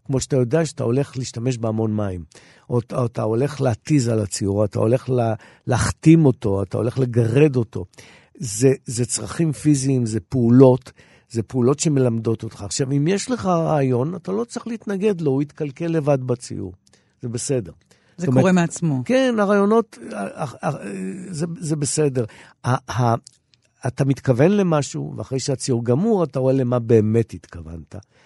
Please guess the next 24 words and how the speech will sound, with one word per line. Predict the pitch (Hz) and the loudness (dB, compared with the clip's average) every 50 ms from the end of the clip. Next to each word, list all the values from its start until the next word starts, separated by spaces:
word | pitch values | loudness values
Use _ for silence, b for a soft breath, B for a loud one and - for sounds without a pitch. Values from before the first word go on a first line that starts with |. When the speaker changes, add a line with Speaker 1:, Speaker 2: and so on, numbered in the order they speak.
| b b b b b | b b b b b
Speaker 1:
והציור | 123 101 101 113 117 120 - - 107 - - - - - - - 139 143 165 | -10 -4 0 2 2 2 0 -2 -6 -8 -8 -10 -8 -6 -4 0 0 0 2
שאין | - - 143 139 147 147 | 2 2 4 4 4 6
בו | 127 131 123 | 6 4 4
את | - - | 2 0
הגילוי | 127 113 101 107 113 120 139 147 139 | -4 -4 -2 0 4 6 6 8 8
הזה, | 120 101 98 107 104 101 | 6 4 2 0 0 0
הוא | 101 95 95 92 87 85 87 90 | 0 -2 -2 -4 -6 -8 -10 -12
באמת | - 85 85 92 92 - - | -12 -10 -8 -8 -10 -10 -12
לא | 80 80 | -16 -16
שווה | - - - - - - _ | -16 -16 -18 -20 -20 -20 _
כלום. | - - - _ _ _ _ _ _ _ _ _ _ _ _ _ _ _ _ _ _ - | -20 -20 -20 _ _ _ _ _ _ _ _ _ _ _ _ _ _ _ _ _ _ -14
Speaker 2:
אוקיי. | 143 131 - _ _ 113 120 131 - 123 - _ _ _ _ _ _ _ _ _ _ _ _ _ _ - | -12 -12 -14 _ _ _ _ _ -20 -20 -20 _ _ _ _ _ _ _ _ _ _ _ _ _ _ -12
אמ, | 151 151 151 151 156 156 156 151 156 156 156 156 147 123 - _ _ _ - | -8 -6 -6 -4 -4 -4 -4 -4 -4 -4 -4 -4 -6 -8 -10 _ _ _ -12
היית | 120 139 - - | -10 -8 -4 -2
יכול | 240 208 135 - - - 170 175 | 0 0 0 -2 -4 -4 -2 -2
להיות | 180 175 175 170 160 160 165 - | 0 0 0 0 0 0 -2 -4
צייר | - - - 151 123 120 123 131 135 | -8 -10 -8 -6 -4 -4 -4 -6 -6
במקום | 131 139 147 135 123 _ - 131 131 135 | -6 -6 -6 -6 -6 _ -6 -6 -4 -4
אחר? | 123 - - 175 190 269 - _ _ _ _ _ _ _ _ _ _ _ _ _ _ _ _ _ _ _ _ _ 120 | -6 -8 -8 -8 -8 -8 -10 _ _ _ _ _ _ _ _ _ _ _ _ _ _ _ _ _ _ _ _ _ 2
Speaker 1:
דקה | 113 131 - - - 160 156 139 | 2 2 4 4 4 4 6 6
לא. | 120 107 98 87 85 - _ _ _ _ _ _ _ _ _ _ _ _ - | 6 4 0 -2 -4 -8 _ _ _ _ _ _ _ _ _ _ _ _ -10
דקה | 101 98 - - - 143 123 113 | -8 -8 -6 -2 0 2 2 2
לא. | 104 104 - - | 2 0 0 2
א', | 131 175 202 | 2 4 4